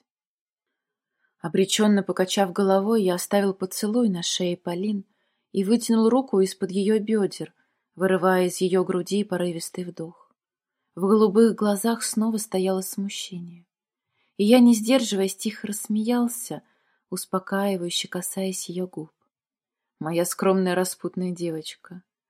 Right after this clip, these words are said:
готовая к экспериментам, жаждущая их, ведущая себя в постели, как последняя развратница,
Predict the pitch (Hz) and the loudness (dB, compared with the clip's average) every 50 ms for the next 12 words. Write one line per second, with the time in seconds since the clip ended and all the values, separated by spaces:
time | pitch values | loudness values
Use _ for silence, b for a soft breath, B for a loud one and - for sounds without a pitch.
0 | _ _ - 165 - 185 - - 214 208 190 190 185 185 185 185 - - - - | _ _ -10 -6 -6 -2 0 2 4 4 6 4 4 2 0 -4 -6 -6 -4 -2
1 | 180 190 190 190 208 220 220 214 190 - - 170 165 160 160 185 190 208 202 180 | 0 2 2 2 2 2 0 0 -2 -4 -6 -8 -8 -4 2 4 4 4 4 0
2 | - 165 170 - - - 180 170 165 165 - - - _ _ _ _ _ _ _ | -4 -8 -6 -4 -4 -2 -2 -2 -2 -4 -6 -10 -20 _ _ _ _ _ _ _
3 | _ _ _ - 180 151 190 185 - - 175 - - - 165 185 175 - _ - | _ _ _ -6 -2 0 0 0 0 0 -4 -4 -4 -2 -2 -2 -2 -2 _ -6
4 | 175 170 - - - 202 208 185 185 180 - 175 - _ - 170 175 - - - | -6 -6 -6 -4 -2 0 2 2 0 0 -2 -6 -10 _ -8 -6 -6 -6 -2 0
5 | 185 196 170 180 180 180 180 180 175 - 180 185 202 208 202 202 - 170 160 - | 2 2 2 2 0 0 -2 -2 -4 -4 -2 0 0 0 0 -2 -6 -8 -8 -10
6 | - - - 170 - | -12 -10 -10 -12 -12